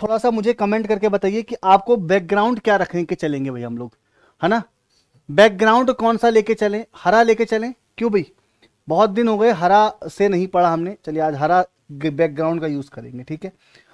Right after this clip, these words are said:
और सभी लोग जल्दी से कमेंट करके बताइए और सवाल तो आपके लिए होगा भी बहुत बढ़िया, ठीक है। चलिए, पहला सवाल मैं आपके सामने रखने जा रहा हूं, ठीक है, जो कि आपको बड़ा आसान लगेगा। सबसे आसान सवाल आज का,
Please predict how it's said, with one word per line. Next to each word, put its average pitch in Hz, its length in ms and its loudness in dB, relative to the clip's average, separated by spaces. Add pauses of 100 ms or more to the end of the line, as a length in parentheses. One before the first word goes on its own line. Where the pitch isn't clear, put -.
(140)
और 117 360 -12 (460)
सभी 180 260 -2
लोग 220 300 0 (100)
जल्दी 190 360 -2
से 240 120 -4
कमेंट 208 360 -4
करके 202 200 -6
बताइए 190 500 -6
और 190 220 2
सवाल 196 380 4
तो 233 120 0
आपके 214 300 2
लिए 214 140 -4
होगा 180 300 -2
भी 202 120 -2
बहुत 175 220 -4
बढ़िया, 175 300 -2 (440)
ठीक 196 180 -2
है। 185 120 -2 (300)
चलिए, 151 280 2 (240)
पहला 254 260 8
सवाल 226 320 4
मैं 240 120 2
आपके 214 320 2
सामने 208 320 0
रखने 202 280 0
जा 180 160 4
रहा 175 120 4
हूं, 202 180 -2 (300)
ठीक 196 180 -2
है, 214 200 4 (200)
जो 185 160 2
कि 226 160 -6 (140)
आपको 214 800 2
बड़ा 196 300 4
आसान 208 500 2
लगेगा। 143 460 -2 (240)
सबसे 214 380 0
आसान 170 520 -6
सवाल 120 380 -12
आज - 200 -20
का, - 180 -20